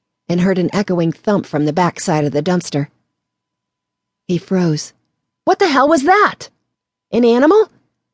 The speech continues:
Someone else hurt? Bad guy hanging around for seconds? His pounding heart filled his ears.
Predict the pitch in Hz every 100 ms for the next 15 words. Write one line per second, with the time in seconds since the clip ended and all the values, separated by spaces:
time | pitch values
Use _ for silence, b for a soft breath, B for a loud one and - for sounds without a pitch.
0 | _ _ _ _ - 330 320 277 415 -
1 | 294 415 - - _ _ _ _ _ _
2 | _ _ _ _ 269 254 254 269 285 277
3 | 285 277 254 262 285 247 - 269 277 339
4 | - - _ _ _ _ _ _ _ _
5 | _ _ _ _ _ _ _ _ _ 180
6 | - - 202 190 165 165 180 - - 180
7 | 175 165 185 180 165 -